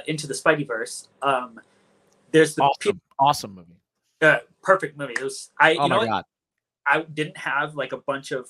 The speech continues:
Speaker 1: like, feelings going in. I was like, "Oh, okay, whatever." And then when I watched it, and I was like, "I was wrong about everything." It was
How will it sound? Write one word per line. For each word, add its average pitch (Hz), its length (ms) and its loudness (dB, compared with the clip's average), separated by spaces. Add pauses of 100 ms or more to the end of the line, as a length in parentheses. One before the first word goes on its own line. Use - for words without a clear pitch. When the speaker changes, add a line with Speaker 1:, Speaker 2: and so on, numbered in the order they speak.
(160)
Speaker 1:
like, 123 160 -10
feelings 143 360 -4
going 123 260 -4
in. 139 100 -4
I - 20 0
was 123 100 -6
like, - 160 -6
"Oh, 127 160 2
okay, 113 220 -8
whatever." 113 400 -6 (320)
And 143 100 -4
then 135 60 2
when 135 100 0
I 135 40 2
watched 127 260 0
it, 139 40 -14
and 127 100 -12
I - 20 -6
was 123 120 -8
like, 120 120 -8
"I 120 100 -2
was 107 280 -10
wrong 127 260 -4
about 123 420 -8
everything." - 720 -16 (220)
It 113 60 -14
was - 60 -18